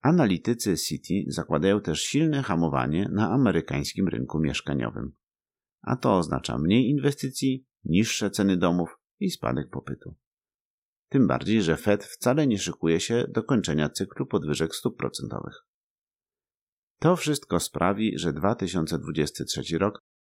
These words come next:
przyniesie spadki cen surowców. Recesja osłabi zarówno konsumpcję prywatną, jak i inwestycje. A gdy żaden z tych dwóch motorów nie funkcjonuje, nie ma co liczyć na to, że inwestycje w surowce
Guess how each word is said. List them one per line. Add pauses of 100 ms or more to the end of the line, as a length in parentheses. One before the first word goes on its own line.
(180)
przyniesie
spadki
cen
surowców. (880)
Recesja
osłabi
zarówno
konsumpcję
prywatną,
jak
i
inwestycje. (760)
A
gdy
żaden
z
tych
dwóch
motorów
nie
funkcjonuje, (240)
nie
ma
co
liczyć
na
to,
że
inwestycje
w
surowce